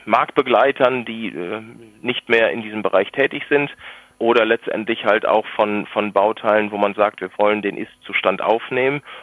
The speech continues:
um ihn dann später schnell parat zu haben. Beispielsweise wir erzeugen ein Spritzgusswerkzeug, das geht in die Produktion und irgendwann ist der Aufwand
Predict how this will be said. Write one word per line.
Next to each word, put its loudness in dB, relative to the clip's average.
um -2
ihn -2
dann 2
später 2
schnell 2
parat 0
zu -6
haben. -2
Beispielsweise 0
wir 2
erzeugen 0
ein -6
Spritzgusswerkzeug, 0
das 0
geht -2
in -4
die -2
Produktion 0
und -2
irgendwann 0
ist -6
der 4
Aufwand 0